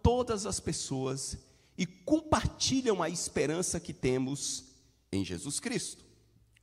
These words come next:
Hoje, Diego, nós veremos a, a terceira parte da nossa missão, que diz que nós somos uma comunidade que estuda a palavra de Deus, Ironelli, e que ama todas as pessoas.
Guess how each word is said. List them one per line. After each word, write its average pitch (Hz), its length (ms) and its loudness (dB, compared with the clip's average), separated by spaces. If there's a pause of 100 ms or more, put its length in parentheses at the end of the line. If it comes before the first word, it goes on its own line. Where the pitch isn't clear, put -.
Hoje, 175 260 -2
Diego, 131 400 -2 (680)
nós 117 200 -6
veremos 117 380 -2
a, 123 160 -4
a 120 80 -6
terceira 143 380 -4
parte 127 500 -4 (360)
da 98 100 -4
nossa 95 300 -4
missão, 139 440 -2 (1040)
que 123 140 -4
diz 131 600 -6 (180)
que 123 80 -8
nós 113 160 0
somos 123 400 -2
uma 117 400 0 (160)
comunidade 123 800 2 (760)
que 151 180 -2
estuda - 800 -4
a - 40 0
palavra 127 440 -2
de 123 160 -4
Deus, 101 380 0
Ironelli, 90 580 0 (720)
e 120 80 2
que 123 240 0
ama 113 500 0 (440)
todas 107 280 6
as - 120 -6
pessoas. - 760 -6